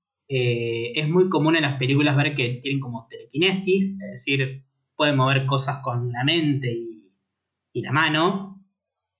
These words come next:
que están lejos. Y es muy común, por ejemplo, esa imagen de pierden el sable láser y lo vuelven a recuperar solo con la mente, llamándola con la mente. Eh, mientras que los Sith, como son, eh,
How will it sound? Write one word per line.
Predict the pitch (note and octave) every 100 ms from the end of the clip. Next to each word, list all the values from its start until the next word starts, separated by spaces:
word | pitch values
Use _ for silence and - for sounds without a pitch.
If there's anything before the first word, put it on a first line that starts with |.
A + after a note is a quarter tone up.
| _
que | _
están | - C3+ C#3
lejos. | D#3+ D3 - E3+ F#3+ - - - -
Y |
es | F#3
muy | G3
común, | F#3+ E3+ F#3
por | F3+
ejemplo, | C3 D#3+ D3+ D#3
esa | D3+ -
imagen | C3+ C#3+ C#3+ D#3 D3
de | C#3+ E3 - - _ _ _ _ _
pierden | D3+ D3 D3+ D3+
el | C#3
sable | C3+ D#3 D#3 E3
láser | E3 E3+ E3+ F#3+ F#3 G3
y | F#3
lo | D#3+
vuelven | D#3 E3+
a | E3+
recuperar | D#3+ D#3+ C#3+ D#3 D#3+ F#3+ G3
solo | - E3+ E3
con | C#3 C#3
la | C3
mente, | C3+ B2+ - -
llamándola | - C3 C#3 C#3+
con | C#3+ B2+
la |
mente. | A#2+ A2+ - - - _ _ _ _ _ _ _ _
Eh, | C3+ C#3 E3
mientras | C#4 C4+
que | G3
los | D#3+ -
Sith, | F3+ F3 F3 - - _
como | - C3 B2+
son, | - - D#3 D#3 C#3+ C3 C3
eh, | B2+ A#2+ A2+ A2 - - _